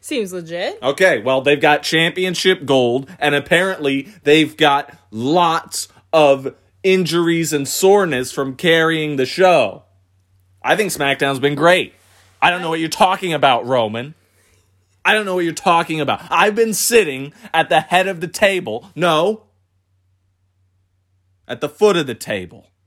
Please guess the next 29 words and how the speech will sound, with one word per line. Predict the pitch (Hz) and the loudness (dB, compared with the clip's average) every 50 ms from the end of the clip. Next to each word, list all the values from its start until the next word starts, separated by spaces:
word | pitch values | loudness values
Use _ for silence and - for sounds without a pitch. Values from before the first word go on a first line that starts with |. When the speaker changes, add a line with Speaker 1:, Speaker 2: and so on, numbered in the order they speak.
| _ _ _ _ _ _ _ _ _ _ _ _ | _ _ _ _ _ _ _ _ _ _ _ _
Speaker 2:
I | - 98 107 | -14 -12 -8
know, | 117 131 135 143 147 147 - - | -6 -4 -4 -2 -4 -4 -6 -6
I | 110 117 | -8 -6
know | 113 117 123 131 143 | -6 -4 -4 -6 -6
to | 139 - 151 | -6 -6 -6
respect | 143 135 131 131 - - - 160 147 135 - - | -4 -4 -4 -6 -8 -6 -2 -2 -2 -2 -4 -6
my | 120 120 117 113 | -6 -6 -6 -6
tribal | - 131 123 123 120 110 110 104 | -4 -4 -4 -4 -2 -4 -6 -8
chief. | 101 - - 147 110 - - - _ _ _ _ _ _ _ _ _ _ _ _ _ _ _ _ _ _ _ _ _ _ _ _ _ _ - | -8 -10 -10 -10 -10 -12 -16 -20 _ _ _ _ _ _ _ _ _ _ _ _ _ _ _ _ _ _ _ _ _ _ _ _ _ _ 0
I've | 151 175 202 208 | 2 2 2 2
been | 226 226 220 | 2 0 0
sitting | 196 175 262 294 330 320 285 247 | 0 0 0 2 2 2 0 -2
at | 220 - | -2 -2
this | 208 196 180 - | -2 -4 -4 0
table | - 240 262 277 254 202 190 165 | 2 2 2 2 2 -2 -4 -2
with | 170 247 320 349 269 - 214 | 2 2 2 2 2 -4 -4
you, | 196 156 120 104 - - _ _ _ _ _ _ _ _ _ _ _ _ _ | -4 -4 -4 -4 -6 -12 _ _ _ _ _ _ _ _ _ _ _ _ _
for | - 180 185 | -2 -2 0
months. | 202 240 294 320 302 220 127 - _ - - - - - _ _ _ _ _ _ _ _ _ _ _ - | 2 2 4 4 2 0 -2 -10 _ -18 -18 -18 -18 -20 _ _ _ _ _ _ _ _ _ _ _ 0
And | 175 185 185 170 | 0 0 0 -2
you | 165 214 269 302 302 254 175 127 - - - | -4 -4 -2 -2 0 -2 -2 -4 -8 -6 -4
are | 160 170 | -4 -2
gonna | 170 190 180 170 | 0 0 -2 -2
disrespect | 165 165 190 202 214 - 226 220 208 - - - 262 254 220 - 175 | -4 -2 -2 -2 -2 0 0 0 0 0 2 4 2 2 2 -2 0
the | 180 208 | 0 0
good | 190 180 302 339 359 339 277 | 0 2 2 2 2 2 -2
name | 285 294 285 285 285 285 269 247 | -2 0 0 2 0 -2 -4 -6
of | 233 196 | -6 -6
SmackDown | 185 - - - 294 277 240 - - 185 185 170 151 127 107 101 - - | -6 -4 -2 0 0 0 -2 -4 -6 -6 -4 -2 -2 -4 -6 -8 -14 -20